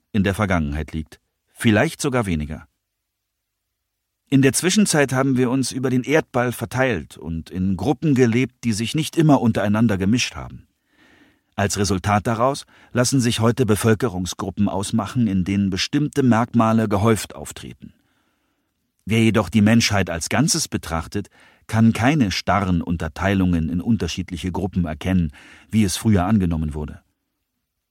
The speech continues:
Tatsächlich decken sich die Gruppen, bei denen eine statistisch relevante Abweichung festzustellen ist,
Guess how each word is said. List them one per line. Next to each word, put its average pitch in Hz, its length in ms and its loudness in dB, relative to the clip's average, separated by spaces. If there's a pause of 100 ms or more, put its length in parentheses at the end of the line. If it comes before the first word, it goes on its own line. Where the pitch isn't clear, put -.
(280)
Tatsächlich 147 640 -2
decken 170 320 0
sich 151 280 -2
die 175 180 -6
Gruppen, 156 460 0
bei 127 160 2
denen 123 340 2
eine 117 200 2
statistisch - 640 -6
relevante 117 500 0
Abweichung 85 600 -6
festzustellen 110 640 -4
ist, 147 180 -6